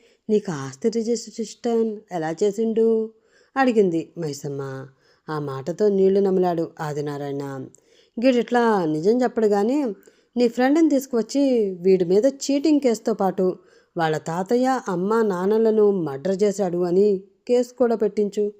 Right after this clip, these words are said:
తర్వాత సంగతి నేను చూసుకుంటా," అంది మైసమ్మ. "మేడం, మేడం,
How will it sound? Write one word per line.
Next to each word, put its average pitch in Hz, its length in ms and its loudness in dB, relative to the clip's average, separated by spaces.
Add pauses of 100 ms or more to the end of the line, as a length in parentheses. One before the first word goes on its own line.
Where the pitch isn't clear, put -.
(340)
తర్వాత 156 320 -4
సంగతి 196 360 0
నేను 156 240 -2
చూసుకుంటా," 165 680 -4 (380)
అంది 175 400 -2
మైసమ్మ. 143 640 -6 (400)
"మేడం, 185 280 0
మేడం, 180 400 -2